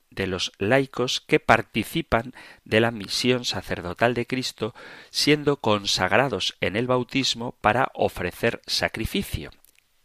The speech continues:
Y ser consagrado significa pertenecer a Dios, y ofrecer sacrificios significa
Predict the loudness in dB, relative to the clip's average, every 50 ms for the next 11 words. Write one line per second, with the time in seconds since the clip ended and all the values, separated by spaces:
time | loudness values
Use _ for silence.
0 | _ _ -10 -10 -10 -8 -6 -2 0 2 2 2 2 0 -6 -4 -4 -4 -2 -2
1 | -2 -2 -2 -4 -8 -8 -8 -8 -8 -8 -10 -10 -10 -8 -6 -8 -8 -8 _ _
2 | _ 4 4 4 4 2 -4 _ -8 -8 -8 -8 -4 0 0 2 2 2 0 -2
3 | -2 -4 -6 -8 -12 -16 -16 -14 -14 -14 -14 -8 0 4 4 4 4 2 -2 -2
4 | -2 -2 -2 0 -2 -2 -4 -6 -10 -8 -8 -8 -6 -6 -6 -6 -6 -8 -8 -6
5 | -4 -4 -4 -4 -6 -8 -10 -12 -10 -10 -8 -2 -2 -2 -2